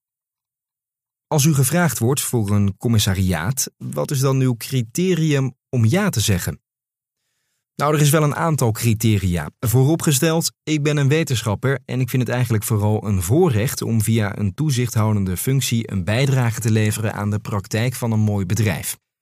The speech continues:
Vanuit mezelf geredeneerd streef ik naar zoveel mogelijk spreiding in mijn portfolio. Ik ben begonnen met distributie, retail en wholesale, met interessante commissariaten bij Intergamma, het Centraal Boekhuis, tegenwoordig C B,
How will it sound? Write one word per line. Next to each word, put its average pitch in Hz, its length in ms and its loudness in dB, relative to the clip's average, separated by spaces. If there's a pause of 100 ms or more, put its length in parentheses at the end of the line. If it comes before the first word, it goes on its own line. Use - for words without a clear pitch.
(160)
Vanuit 98 260 -2
mezelf 98 320 0
geredeneerd 98 640 -2
streef 107 340 -2
ik 107 100 -6
naar 101 160 -2
zoveel 104 360 0
mogelijk 110 460 0
spreiding 131 500 -2
in 120 80 -2
mijn 113 160 -2
portfolio. 110 720 0 (600)
Ik 147 140 -2
ben 156 120 2
begonnen 156 360 0
met 131 140 0
distributie, 135 840 0
retail 147 600 0
en 107 140 -2
wholesale, 117 800 0 (100)
met 101 320 -4
interessante 110 840 -2
commissariaten 110 1040 0
bij 107 400 -4 (100)
Intergamma, 120 840 0
het 92 220 -4
Centraal 101 480 -2
Boekhuis, 123 580 0 (100)
tegenwoordig 82 540 -6
C 82 160 -2
B, 85 60 -2